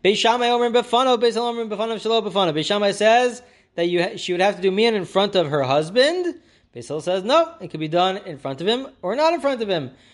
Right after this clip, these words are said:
Beis Shammai omrim bebeis din, Beis Hillel omrim bebeis din, shelo bebeis din. Beis Shammai says it, it has to be done in court. And Beis Hillel says, no, it can be done in court or outside of court. And on that note, explain some of the commentators, the Mishnah continues off with its last statement,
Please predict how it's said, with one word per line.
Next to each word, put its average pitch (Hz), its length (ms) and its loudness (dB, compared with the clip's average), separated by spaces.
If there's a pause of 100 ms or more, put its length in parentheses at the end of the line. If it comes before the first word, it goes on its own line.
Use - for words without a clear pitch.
(200)
Beis 139 120 -2
Shammai 220 240 2
omrim 185 340 0
bebeis 117 240 -2
din, 165 140 -4
Beis 151 80 0
Hillel 220 160 0
omrim 226 160 -2
bebeis 151 160 2
din, 196 100 -4
shelo 262 240 2
bebeis 277 280 0
din. 175 100 -4
Beis 156 80 -4
Shammai 202 240 2
says 180 160 0
it, 190 160 -4
it 156 260 -2
has 190 240 -4
to 175 60 -10
be 160 100 -2
done 175 320 2
in 135 220 -10
court. 226 400 -6 (400)
And 131 100 -12
Beis 139 120 0
Hillel 202 160 2
says, 233 180 4
no, 320 320 4
it 247 60 0
can 240 80 -10
be 233 40 -10
done 247 180 -4
in 262 220 -8
court 233 240 2
or 226 100 2
outside 170 440 0
of - 100 -10
court. 113 300 -12 (340)
And 143 220 -10
on 285 240 4
that 226 180 4
note, 247 380 2
explain 175 300 -10
some 180 120 -10
of 170 40 -10
the 165 80 -6
commentators, 170 640 -6 (100)
the 156 200 -4
Mishnah 214 320 0
continues 175 500 -2
off 202 200 2
with 131 160 -10
its - 160 -20
last 190 280 0
statement, 214 520 -2